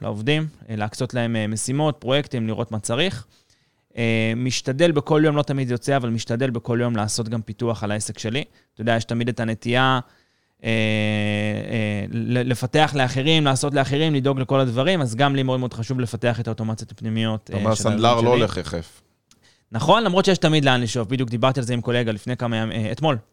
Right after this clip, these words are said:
Speaker 1: אתמול נפגשתי עם קולגה, דיברנו על, הוא גם מתעסק ב-, באוטומציות, ב-C R M, אה, תחום טיפה שונה. אה, דיברתי איתו, "כמה אצלך ה-C R M שלך מפותח?" הוא אומר, "מפותח, תמיד אפשר יותר, אבל, אה, אתה יודע, לא מוצא לזה זמן פשוט." אז,
Speaker 2: גדול.
Speaker 1: אה,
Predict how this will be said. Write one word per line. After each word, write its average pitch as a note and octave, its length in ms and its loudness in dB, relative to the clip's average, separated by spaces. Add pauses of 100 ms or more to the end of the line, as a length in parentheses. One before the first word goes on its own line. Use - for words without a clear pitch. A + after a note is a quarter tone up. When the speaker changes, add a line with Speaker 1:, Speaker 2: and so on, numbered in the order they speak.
(140)
Speaker 1:
אתמול B2+ 200 -2
נפגשתי A2+ 340 -4
עם A2 60 -4
קולגה, C#3 300 0
דיברנו B2 380 2
על, A#2+ 100 2 (300)
הוא B2 120 -4
גם D#3 140 6
מתעסק B2+ 380 0
ב-, C3 80 0 (420)
באוטומציות, A2+ 600 -2
ב-C B2+ 300 0
R - 20 2
M, G3+ 360 -2
אה, G#2 360 -2
תחום C3 160 -8
טיפה A#2 220 -6
שונה. C#3+ 260 0 (680)
אה, A#2 200 2
דיברתי E3+ 320 2
איתו, D#3+ 120 -4
"כמה E3 240 2
אצלך C#3+ 360 -2
ה-C C#3 500 4
R C#3 40 0
M C3 40 -2
שלך A#2+ 180 -4
מפותח?" C#3+ 500 0
הוא D3 60 -4
אומר, F3 200 -2
"מפותח, F3 500 0
תמיד E3 260 2
אפשר D#3+ 240 2
יותר, F3+ 400 4
אבל, C3 280 2
אה, B2+ 240 2
אתה A#2+ 140 -4
יודע, A#2 200 0 (460)
לא C3 120 -2
מוצא C#3 220 0
לזה A#2+ 200 -2
זמן A2+ 220 0
פשוט." - 340 -12 (520)
אז, A2 180 0
Speaker 2:
גדול. G#2+ 100 2
Speaker 1:
אה, A2 260 4